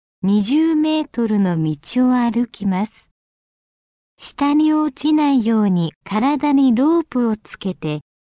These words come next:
外の景色を七分楽しむことができます。安全のため、スマートフォンや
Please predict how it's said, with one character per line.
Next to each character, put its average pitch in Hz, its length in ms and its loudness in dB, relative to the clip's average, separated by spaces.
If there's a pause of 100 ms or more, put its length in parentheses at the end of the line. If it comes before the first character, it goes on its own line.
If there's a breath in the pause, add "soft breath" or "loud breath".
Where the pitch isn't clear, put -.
(140)
外 240 460 -2
の 175 160 0
景 294 180 -4
色 - 400 -4
を 180 280 -2
七 233 320 0
分 196 440 -2 (100)
楽 208 240 0
し 294 200 -4
む 277 160 2
こ - 180 -6
と 208 180 -4
が 180 140 -4
で 160 160 -6
き 151 220 -14
ま 156 200 -6
す。 - 220 -16 (1080)
安 240 280 0
全 240 340 0
の 226 140 0
た 214 180 -4
め、 185 300 -2
ス - 200 -8
マ 214 260 2
ー 302 40 -4
ト 330 220 -2
フ - 160 -2
ォ 247 140 2
ン 196 80 0
や 165 160 -4